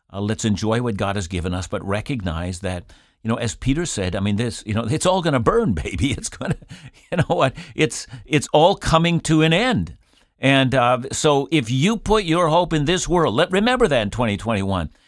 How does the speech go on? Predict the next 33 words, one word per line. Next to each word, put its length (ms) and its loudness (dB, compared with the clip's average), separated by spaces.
If 120 0
you 120 4
put 240 0
your 180 4
hope 320 0
in 120 2
this 220 -2
world, 280 -2
you're 80 -4
gonna 160 0
be 120 -4
so 480 -2
definitely 600 -4
disappointed, 760 -6
and 160 -4
you're 100 -2
gonna, 320 -4
you're 180 0
gonna 140 -2
cry 380 -6
out 140 -2
in 80 -4
agony. 480 -6
But 100 -2
if 100 -8
your 140 -2
hope 400 -4
is 240 0
in 300 0
the 100 -6
promises 800 -6
of 180 -10
God, 420 -6